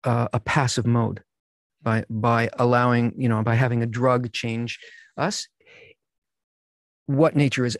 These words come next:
asking of us right now is to do it consciously, to do it together and to do it consciously and to just do it out of the fiber of our, of our bone and the, and the threads that connect us,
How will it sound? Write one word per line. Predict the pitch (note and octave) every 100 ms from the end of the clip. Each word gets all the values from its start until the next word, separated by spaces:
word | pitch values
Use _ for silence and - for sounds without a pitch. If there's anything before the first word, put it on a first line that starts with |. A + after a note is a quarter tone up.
| -
asking | F#3 B3 G#3 D3
of | A#2
us | A2+ A2+ B2
right | A#2
now | - A2+ A2+ C3+ _ _ _ _ _ -
is | B2+ A#2
to | -
do | A#2+ G#2+ B2 A#2
it | -
consciously, | - C#3 D3 - - - - _ _ _ _ _ _ _ _
to | -
do | A2+
it | D#3+
together | G3 C#3+ C#3 C#3
and | C3+ A2+
to | A2+
do | A2+
it | A2
consciously | - C#3+ D3+ C#3 D3+ C#3+
and | B2+ A#2
to | -
just | A2+ C#3+ C3 A#2
do | A2 D3+ D3
it | C#3+ -
out | C3
of |
the | A#2+
fiber | A#2 - C3 B2+ A#2+ B2
of | A#2
our, | A2+ A2+ A2+ - _ -
of | A#2
our | A#2 A2+ A2+ G#2+ -
bone | A#2 A2+ B2+ C3
and | C3 B2 A#2
the, | B2
and | B2
the |
threads | A2 - B2 A2
that | A#2+ -
connect | A#2 A2 -
us, | F2+ -